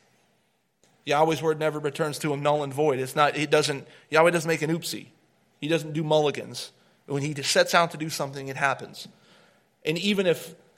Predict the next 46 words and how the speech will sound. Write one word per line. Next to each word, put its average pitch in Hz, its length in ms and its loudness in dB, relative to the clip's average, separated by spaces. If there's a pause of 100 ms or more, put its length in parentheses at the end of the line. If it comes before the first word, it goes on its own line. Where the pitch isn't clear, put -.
(180)
five 180 400 6
people, - 460 -8 (420)
ten 202 300 2
people, 175 400 -10 (140)
a 143 60 -4
hundred 185 360 0
people 165 260 -4
from 147 160 -6
Nineveh 156 300 -2
were 135 160 -2
all 165 240 6
that 156 160 2
stuck - 320 -4
to 131 160 -6
it, 135 80 -10
that's 175 180 -2
enough. 240 380 -4 (840)
That's 160 200 -2
enough. 196 340 -2
It's - 160 -10
a 165 40 -6
small, 185 420 -2
it's 175 160 -8
a 196 60 -6
small 208 260 -2
flock. 202 380 -2 (1600)
And 175 100 2
the 180 60 4
soul 220 260 6
of 196 100 2
a 190 40 2
repentant 175 420 -2
sinner 151 260 -2
should 139 200 -6
be 135 100 -8
worth 131 300 -8
more 170 560 0 (340)
than 135 160 0
our 135 100 2
desire 135 480 0
for 135 200 -8
exacting 127 500 -6
judgment 131 400 -2
on 120 140 -6
the 123 40 -8
wicked. 120 360 -10